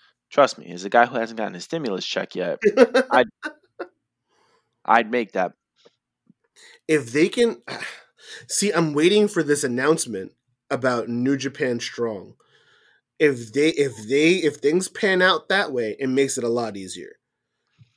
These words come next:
Speaker 2: If they get a T V deal, a bro-, a good T V deal for New Japan Strong, and I'm not talking about Access T V, I'm talking about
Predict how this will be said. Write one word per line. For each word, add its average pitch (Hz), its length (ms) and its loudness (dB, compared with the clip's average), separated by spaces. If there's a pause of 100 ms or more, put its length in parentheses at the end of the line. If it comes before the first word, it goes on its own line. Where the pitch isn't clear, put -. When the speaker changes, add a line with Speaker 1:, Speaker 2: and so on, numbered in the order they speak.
(160)
Speaker 2:
If 147 240 6
they 143 200 4
get 208 160 6
a 214 40 2
T 240 240 -4
V 214 200 0
deal, 117 440 -4 (160)
a 127 60 -4
bro-, 127 320 -2
a 143 100 2
good 175 680 6
T 208 180 -4
V 190 160 -4
deal 117 400 -6 (420)
for 147 160 -2
New 135 140 0
Japan 160 320 0
Strong, 151 320 -2
and 113 80 -6
I'm 120 80 -4
not 156 80 2
talking 190 140 0
about 185 220 2
Access 165 380 0
T 180 200 -8
V, 139 240 -4
I'm 107 100 -12
talking 143 160 -4
about 151 300 2